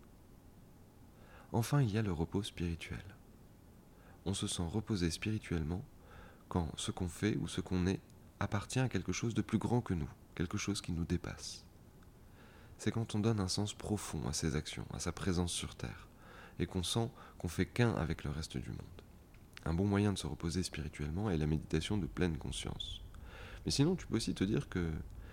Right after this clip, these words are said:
si tous les êtres humains se tenaient par la main autour de la planète, chaque tête pointerait dans une direction différente de l'univers,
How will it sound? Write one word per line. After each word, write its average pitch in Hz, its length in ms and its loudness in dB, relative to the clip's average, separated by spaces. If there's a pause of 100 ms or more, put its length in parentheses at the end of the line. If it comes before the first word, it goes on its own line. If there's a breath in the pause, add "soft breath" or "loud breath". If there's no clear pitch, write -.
(120)
si - 180 -2
tous 165 100 4
les 135 160 8
êtres 104 200 2
humains 107 100 2
se - 80 -4
tenaient 101 240 2
par 87 160 2
la 85 100 4
main 87 180 2
autour 76 200 -2
de 78 60 2
la 73 60 0
planète, - 480 -4 (440 loud breath)
chaque - 320 2
tête - 320 0
pointerait 95 340 0
dans 87 100 2
une 80 180 2
direction 101 380 2
différente 87 500 -2
de 69 100 0
l'univers, 69 420 -2